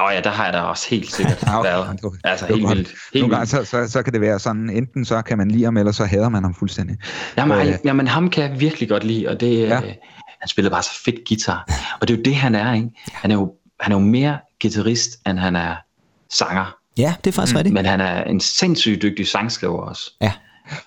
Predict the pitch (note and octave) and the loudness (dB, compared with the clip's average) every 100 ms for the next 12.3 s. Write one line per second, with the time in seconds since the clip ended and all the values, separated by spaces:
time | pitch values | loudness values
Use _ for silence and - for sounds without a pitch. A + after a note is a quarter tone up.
0 | - F#2+ B2+ E3 B2+ - A2 G#2+ G#2+ G#2+ | -2 0 2 2 2 4 2 4 4 4
1 | A2 A2 B2+ A#2+ F#2+ F#2 F2 F2+ F#2+ G2 | 6 4 4 0 -2 -2 0 2 0 0
2 | F#2+ F2 E2 - - - - _ _ G#2+ | -2 -2 -4 -14 -20 -20 -20 _ _ 0
3 | G#2+ G#2 G2+ G2 - - - G2+ F#2 F#2 | 2 2 0 -4 -14 -16 -4 0 2 2
4 | G#2+ G#2 F2 F#2 - F2+ F2+ G2 G2+ F#2+ | 2 2 0 -2 -2 -2 0 -2 -2 -2
5 | F#2+ G2+ - - G#2+ A2+ D3+ F3 - - | 2 0 -2 -6 -4 -2 0 -2 -4 -10
6 | - - G2 F2+ F2 F2+ F2 E2+ - _ | -10 -4 -2 0 -2 -2 -2 -4 -12 _
7 | _ _ - E2 F2 F2+ F2+ _ - - | _ _ -4 -2 0 -2 -4 _ -6 -4
8 | F2+ F2 F#2+ E2 E2+ F2 - _ _ _ | -2 -4 -6 -8 -8 -10 -14 _ _ _
9 | G2 A#2 G2 G#2 F#2+ F#2 - _ _ - | 0 2 2 2 0 -4 -14 _ _ -2
10 | G#2 G#2 - F2 G2 - - - - - | 0 0 0 0 -2 -2 -10 -6 -4 -2
11 | - - - _ - A2 - - _ - | -2 -4 -10 _ -2 0 -2 -10 _ -2
12 | F#2 - | -2 -4